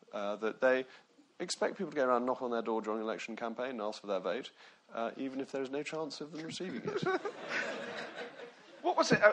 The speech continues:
Speaker 2: uh, obviously, y-, y-, your father was a, was a major figure in journalism and, and a member of the House of Lords, and, uh, some of his articles I enjoyed reading when I was first getting involved in politics. Um,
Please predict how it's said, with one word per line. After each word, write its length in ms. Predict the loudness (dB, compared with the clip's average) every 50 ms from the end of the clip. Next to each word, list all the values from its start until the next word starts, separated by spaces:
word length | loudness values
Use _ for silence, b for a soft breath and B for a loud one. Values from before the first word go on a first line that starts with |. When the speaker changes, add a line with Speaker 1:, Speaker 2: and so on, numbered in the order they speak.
| 8
Speaker 2:
uh, 60 | 4 2 4
obviously, 360 | 4 2 2 0 0 0 0
y-, 120 | 0 -2 -4 -6
y-, 120 | -8 -10 -8 -10 -10
your 80 | -12
father 340 | 0 6 8 8 8 8 4
was 140 | 0 -6 -6
a, 160 | -6 -6 -6 -8 -10
was 140 | -12 -12
a 40 | -10
major 420 | -4 -2 0 0 0 -2 -4 -6 -6
figure 360 | -6 -6 -8 -8 -8 -8 -10
in 100 | -12 -10
journalism 480 | -4 -2 -2 -2 -2 -6 -10 -10 -12 -12
and, 100 | -12 -14 -16 -18 -20 -20
and 100 | -20 -20 -20 -18 -16 -14 -12
a 40 | -12
member 160 | -10 -10 -10
of 40 | -8
the 80 | -8 -8
House 260 | -6 -8 -8 -8 -10
of 80 | -10 -10
Lords, 280 | -10 -10 -10 -12 -14 -16
and, 80 | -16 -18 B B B B B B B B B -2
uh, 200 | 0 0 0 -2 -4 -10 _ _ _
some 180 | -8 -6 -4
of 60 | -4 -2
his 80 | 2
articles 340 | 2 2 2 2 -4 -2 4
I 200 | 6 6 6 6 4 -2 -10 -14 -12
enjoyed 340 | -12 -10 -6 -6 -6 -4 -4
reading 180 | -6 -8 -6 -2
when 100 | 0 0
I 60 | 0
was 120 | 0 -4 -8
first 280 | -10 -10 -10 -10 -10 -12
getting 140 | -14 -14
involved 280 | -12 -10 -10 -10 -10 -12
in 80 | -16 -14
politics. 540 | -14 -14 -14 -14 -16 -16 -16 -16 -18 -20 B B B B B B B B B B
Um, 200 | -2 -2 -2 -2